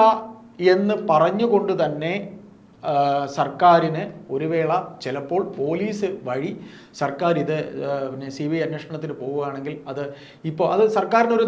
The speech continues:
നാണക്കേടായതുകൊണ്ട് തന്നെ അത് പോകുന്നതിനൊരു തടയിടാനുള്ള സാധ്യതയുണ്ട്. പിന്നെ മറ്റൊന്ന് കൂടി ഇതിൽ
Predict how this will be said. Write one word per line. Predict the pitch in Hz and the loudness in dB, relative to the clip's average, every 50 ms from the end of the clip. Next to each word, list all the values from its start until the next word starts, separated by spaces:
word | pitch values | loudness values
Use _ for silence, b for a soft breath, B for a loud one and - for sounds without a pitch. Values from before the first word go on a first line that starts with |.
| 202 | 2
നാണക്കേടായതുകൊണ്ട് | 190 196 214 247 254 247 269 269 262 262 240 226 226 226 226 220 220 208 202 208 202 | 2 2 2 2 2 2 4 6 8 10 10 10 8 6 4 4 4 4 4 4 4
തന്നെ | 196 202 254 269 233 | 4 2 2 4 4
അത് | 214 214 208 214 208 196 | 4 4 4 2 2 6
പോകുന്നതിനൊരു | 190 208 220 226 220 220 214 214 208 190 185 190 196 190 | 6 6 6 6 2 2 0 0 0 -2 -2 0 4 4
തടയിടാനുള്ള | 185 196 208 226 226 214 202 190 180 170 175 202 240 - - - - - | 4 6 6 4 4 4 4 2 2 0 0 -2 -2 -2 -6 -14 -10 -2
സാധ്യതയുണ്ട്. | - 156 156 165 165 190 170 143 - 95 - - - - - B B B B B B B B B | 0 2 2 2 2 0 -2 -2 -4 -4 -8 -12 -14 -16 -18 B B B B B B B B B
പിന്നെ | 302 285 294 277 247 226 | 2 2 4 4 6 4
മറ്റൊന്ന് | 226 - - - 349 339 320 330 285 269 | 4 4 4 4 6 6 6 4 4 4
കൂടി | 254 240 247 233 | 4 4 4 4
ഇതിൽ | 208 233 | 2 0